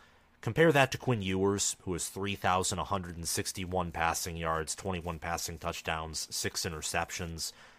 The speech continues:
and a seventy-eight point seven Q B R. He has a higher passer rating with a one sixty-two point six,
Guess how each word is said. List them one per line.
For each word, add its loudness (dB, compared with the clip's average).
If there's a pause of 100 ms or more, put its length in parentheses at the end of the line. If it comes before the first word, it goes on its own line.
(220)
and 0
a -2
seventy-eight 2
point -4
seven 0
Q -2
B -4
R. 0 (500)
He 2
has 6
a 8
higher 6
passer 2
rating 2
with 0
a 4
one 2
sixty-two -2 (320)
point -4
six, 2